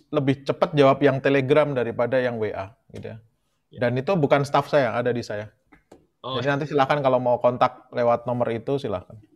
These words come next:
Speaker 1: Gitu. Ada di slide saya.
Speaker 2: Bu Vanes juga mungkin sudah memberikan nomor kontaknya, Bu Vanes?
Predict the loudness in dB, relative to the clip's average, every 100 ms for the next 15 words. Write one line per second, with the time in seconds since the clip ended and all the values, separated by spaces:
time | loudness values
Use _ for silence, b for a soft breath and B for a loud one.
0 | _ _ -20 -20 -12 -6 -2 -2 -2 -4
1 | -4 -10 -10 _ _ _ _ _ _ _
2 | _ _ _ -20 _ _ _ _ _ _
3 | _ -16 -10 -6 -6 -8 -8 -8 -8 -10
4 | -12 -16 _ -10 -6 -6 -8 -8 -8 -4
5 | -6 -6 -16 _ _ _ _ -12 -10 -6
6 | -6 -6 -8 -10 -8 -10 -10 -14